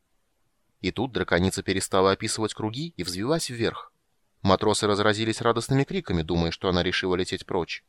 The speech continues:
Лорану обмануть было труднее, она помнила Тарсис. «Сейчас бросится!» закричала она. «Сейчас бросится!»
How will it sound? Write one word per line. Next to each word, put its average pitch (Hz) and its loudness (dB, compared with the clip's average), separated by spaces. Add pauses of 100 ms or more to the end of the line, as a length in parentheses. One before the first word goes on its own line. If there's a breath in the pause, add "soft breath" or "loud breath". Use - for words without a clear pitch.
(300)
Лорану 107 6
обмануть 147 2
было 135 0
труднее, 98 -2
она 117 4
помнила 120 0
Тарсис. - -4 (540)
«Сейчас 165 4
бросится!» 170 6
закричала 90 0
она. 87 0 (240)
«Сейчас 196 4
бросится!» 185 6